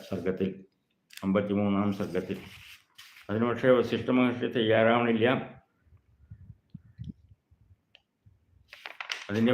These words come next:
ഫലമായിട്ടുണ്ടായിട്ടുള്ള അനന്തര സംഭവങ്ങളെല്ലാം വർണ്ണിക്കുന്നു. അടുത്ത സർഗത്തിൽ അത്തരം വിഷയങ്ങൾ നമുക്ക് ആ സർഗം പാരായണം ചെയ്തതിന് ശേഷം അതിലെ കഥാഭാഗങ്ങൾ വർണ്ണിക്കുമ്പോൾ നമുക്ക് കേൾക്കാനായിട്ട് സാധിക്കട്ടെ. എല്ലാ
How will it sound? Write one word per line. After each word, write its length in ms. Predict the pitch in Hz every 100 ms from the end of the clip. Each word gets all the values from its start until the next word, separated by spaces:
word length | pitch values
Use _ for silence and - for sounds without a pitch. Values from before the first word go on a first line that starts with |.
| 117
ഫലമായിട്ടുണ്ടായിട്ടുള്ള 840 | 113 113 110 113 110 110 110 117 131 98
അനന്തര 400 | 104 104 104 101 95 80
സംഭവങ്ങളെല്ലാം 640 | 104 95 101 98 95 95 95
വർണ്ണിക്കുന്നു. 400 | 92 92 92 110 147 - - _ _ _ _ _ _ _ _ _ _ _ _ _ -
അടുത്ത 220 | 101 95 123 131 -
സർഗത്തിൽ 380 | 113 95 101 101 98
അത്തരം 240 | 98 101 98
വിഷയങ്ങൾ 300 | 95 104 101 98
നമുക്ക് 260 | 95 101 95 - - _ _ _ _ _ _ -
ആ 40 | 101 98
സർഗം 280 | 107 95 107 98
പാരായണം 360 | 95 98 104 98
ചെയ്തതിന് 220 | 107 101 101
ശേഷം 300 | 98 - 127 131 - _ _ _ _ _
അതിലെ 180 | 113 113
കഥാഭാഗങ്ങൾ 960 | 110 107 113 113 117 117 117 110 110 110
വർണ്ണിക്കുമ്പോൾ 520 | 104 92 98 101 113 139 135 -
നമുക്ക് 200 | 92 92
കേൾക്കാനായിട്ട് 500 | 92 90 92 92 85 -
സാധിക്കട്ടെ. 460 | 90 87 92 - - - - _ _ _ _ _ _ _ -
എല്ലാ 160 | 110